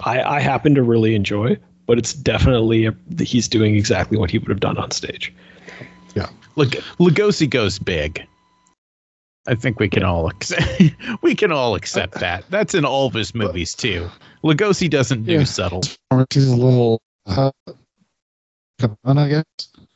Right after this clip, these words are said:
Speaker 2: Um, whereas, like, when we get to the Wolfman, like, I think he does a great performance in the movie, and even as, uh, the Frankenstein movie, what,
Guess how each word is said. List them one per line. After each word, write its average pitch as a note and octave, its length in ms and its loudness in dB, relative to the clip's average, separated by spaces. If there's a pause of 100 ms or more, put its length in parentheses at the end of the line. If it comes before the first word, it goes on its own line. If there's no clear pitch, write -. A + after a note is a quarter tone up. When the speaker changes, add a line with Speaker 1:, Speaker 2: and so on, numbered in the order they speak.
(600)
Speaker 2:
Um, A2 540 4 (1080)
whereas, E3+ 640 2
like, D#3+ 200 2
when D3+ 160 2
we D#3 100 4
get D#3 120 4
to C#3+ 100 0
the A2+ 60 2
Wolfman, A2+ 600 0
like, A2+ 100 0
I A#2+ 120 0
think D3 160 0
he A#2 100 -4
does G#2+ 160 -2
a G#2 80 -8
great A2+ 240 0
performance G2+ 540 -6 (120)
in A2 80 -4
the A2 60 -4
movie, G#2+ 300 -12 (260)
and C3 160 2
even B2+ 320 4
as, G#2+ 380 0
uh, G2+ 360 0 (1500)
the A#2+ 80 6
Frankenstein A#2 680 4
movie, A2 300 2
what, B2 220 -2